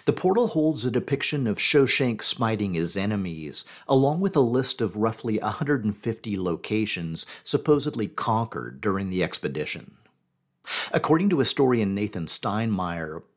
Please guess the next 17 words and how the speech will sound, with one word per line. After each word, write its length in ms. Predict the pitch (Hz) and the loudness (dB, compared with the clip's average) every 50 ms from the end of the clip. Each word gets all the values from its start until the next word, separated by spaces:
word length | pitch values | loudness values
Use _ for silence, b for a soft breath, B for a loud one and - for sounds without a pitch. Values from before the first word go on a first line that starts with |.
| _ _ | _ _
while 180 | - 143 139 147 | 0 2 2 4
a 60 | 147 | 4
number 340 | 143 143 143 151 160 147 156 | 2 2 2 2 2 2 0
of 120 | 139 104 | 0 0
these 260 | 101 104 110 104 - 113 | 0 -2 -4 -2 0 2
locations 760 | 104 92 - - 123 113 110 101 - 113 101 98 95 - - | 0 0 0 -2 -2 -2 -2 -2 -2 -2 -2 -2 -2 -4 -4
are 140 | 82 85 85 | -6 -6 -6
too 300 | - - - 156 143 123 | -6 -4 -2 0 0 0
badly 400 | 107 120 107 107 101 95 95 85 | 0 0 -2 -2 -2 -4 -6 -6
broken 440 | 82 85 90 87 87 - 101 80 76 | -4 -2 -2 -2 -2 -2 -4 -4 -2
to 60 | 71 | -2
read, 600 | 67 64 65 85 101 104 95 87 76 71 69 - B B B B | -4 -2 -2 -2 -2 0 -2 -2 -6 -8 -10 -12 B B B B
many 320 | B 120 131 143 143 127 | B 2 4 4 4 4
names 460 | 104 90 85 80 76 69 69 71 - - | 2 2 0 -2 -4 -6 -6 -6 -4 -4
are 80 | 101 | -2
still 340 | - - - - 110 95 85 | -2 -2 0 0 0 0 -2
intact 840 | 67 64 67 - - - 90 85 78 - - - _ _ - - | -4 -6 -8 -8 -6 -4 -4 -4 -4 -6 -8 -10 _ _ -18 -16